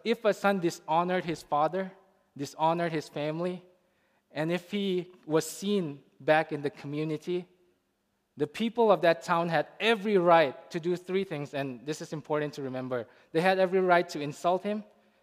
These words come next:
they had every right to spit on him, and they had every right to beat him up and even maybe throw him back out of the town. The community had every right to do that. You see, that is why the father ran.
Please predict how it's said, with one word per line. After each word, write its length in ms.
they 120
had 360
every 240
right 300
to 60
spit 280
on 180
him, 320
and 160
they 120
had 280
every 320
right 320
to 100
beat 280
him 220
up 160
and 340
even 280
maybe 240
throw 260
him 300
back 260
out 300
of 140
the 80
town. 320
The 80
community 520
had 140
every 220
right 200
to 100
do 180
that. 260
You 100
see, 160
that 180
is 140
why 220
the 120
father 460
ran. 360